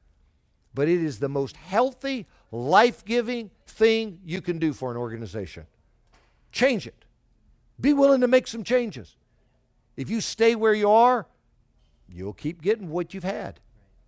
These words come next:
The third thing I want you to see is in verse three, is that change demands wisdom. So growth produces challenges,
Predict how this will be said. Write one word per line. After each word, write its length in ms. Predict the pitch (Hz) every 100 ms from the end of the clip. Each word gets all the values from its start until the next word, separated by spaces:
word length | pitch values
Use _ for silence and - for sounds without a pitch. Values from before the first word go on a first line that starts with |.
| _ _ _ _ _ _ _ _ _ _ _ _ _ _ _ _ _ _ _ _
The 80 | 165
third 240 | 160 277 220
thing 200 | 220 196
I 40 |
want 260 | 180 180 175
you 80 |
to 80 | 151
see 320 | - 170 190 - _ _ _ _ _ _ _ _ _ _ _ _
is 180 | 185 165
in 140 | 196 175
verse 280 | 196 160
three, 400 | - 247 262 180 123 _ _ _ _ _ _ -
is 200 | 208 196
that 180 | 202 170
change 720 | - 254 254 214 185 180 - _ _ _ _ -
demands 720 | 101 175 180 214 180 160 151
wisdom. 540 | 208 185 196 - 92 80 _
So 200 | - 170
growth 420 | 127 190 262 -
produces 480 | 254 233 247 226 233
challenges, 640 | - 175 151 151 180 165